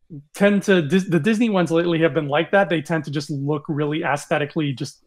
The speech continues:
like, yuck. And because I'm a collector of D V Ds, I like them to look nice. So what I've been doing lately, uh, just with movies that I really love, like Endgame, for example, I ordered it.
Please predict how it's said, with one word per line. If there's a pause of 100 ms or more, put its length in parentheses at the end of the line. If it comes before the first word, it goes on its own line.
like,
yuck. (400)
And
because
I'm
a
collector
of
D
V
Ds,
I
like
them
to
look
nice.
So
what
I've
been
doing (280)
lately, (460)
uh,
just
with
movies
that
I
really
love,
like
Endgame,
for
example, (580)
I
ordered
it.